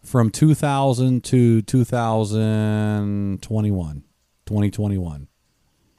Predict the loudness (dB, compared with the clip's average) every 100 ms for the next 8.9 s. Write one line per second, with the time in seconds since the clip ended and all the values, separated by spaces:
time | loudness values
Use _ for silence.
0 | _ -6 -2 0 0 0 0 0 0 -2
1 | -10 -12 -4 -2 -2 -4 -6 -4 -4 -4
2 | -12 _ _ _ _ _ _ _ _ _
3 | _ -2 -2 -2 -8 -8 -14 -18 -20 _
4 | _ _ _ _ _ -10 -6 -4 -4 -4
5 | -4 -6 -8 -10 -10 -10 -6 -4 -2 -4
6 | -6 -8 -8 -4 -2 0 -2 0 2 2
7 | 0 -2 -6 -10 -14 _ _ _ _ _
8 | _ _ _ _ _ -2 2 2 0